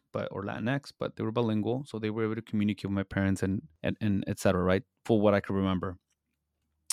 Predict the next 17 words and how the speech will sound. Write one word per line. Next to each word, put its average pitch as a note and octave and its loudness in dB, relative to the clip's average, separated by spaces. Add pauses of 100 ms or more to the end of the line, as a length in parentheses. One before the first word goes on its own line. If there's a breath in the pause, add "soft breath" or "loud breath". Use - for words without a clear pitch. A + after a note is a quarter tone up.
But A2+ 0
then A2+ 4
the G#2+ 2
switch - 0
came. F#2 -4 (640)
The G#2 -8
switch - -6
came G#2+ 2
when G2+ 2
I F#2+ -2
had G2+ -2
to G2 -8
be G2+ -2
in F#2+ 0
full G#2 2
English G2+ -4
classes. - -10